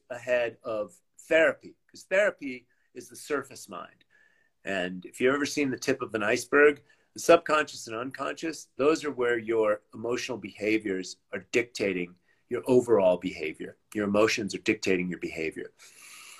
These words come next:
Uh, but yeah, I mean, first thing I would do is change your,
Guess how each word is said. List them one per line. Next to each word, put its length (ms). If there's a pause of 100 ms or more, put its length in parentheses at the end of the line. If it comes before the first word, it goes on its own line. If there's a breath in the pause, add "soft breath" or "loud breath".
(1700 loud breath)
Uh, 420 (2000 soft breath)
but 120
yeah, 220
I 80
mean, 200
first 340
thing 180
I 80
would 160
do 220
is 120
change 400
your, 200